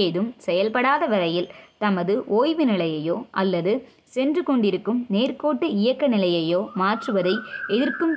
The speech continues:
தன்மை நிலைமம் என்று அழைக்கப்படும். இப்போ நிலைமத்தின் வகைகளை பார்க்கலாம். முதல்ல நம்ம பார்க்க போறது ஓய்வின் நிலையம், நிலைமம். நிலையாக உள்ள ஒவ்வொரு பொருளும் தமது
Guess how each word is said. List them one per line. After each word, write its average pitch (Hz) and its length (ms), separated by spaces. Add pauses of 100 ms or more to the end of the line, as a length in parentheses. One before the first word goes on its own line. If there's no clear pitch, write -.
தன்மை 190 300 (200)
நிலைமம் 233 400 (180)
என்று 185 200 (100)
அழைக்கப்படும். 165 580 (1400)
இப்போ 220 300 (220)
நிலைமத்தின் 277 580
வகைகளை 196 420
பார்க்கலாம். 160 400 (280)
முதல்ல 311 280
நம்ம 220 240
பார்க்க 185 300
போறது 175 260 (240)
ஓய்வின் 214 380
நிலையம், 156 340 (320)
நிலைமம். 185 340 (380)
நிலையாக 294 560
உள்ள 190 240 (220)
ஒவ்வொரு 349 360
பொருளும் 202 400 (120)
தமது 185 300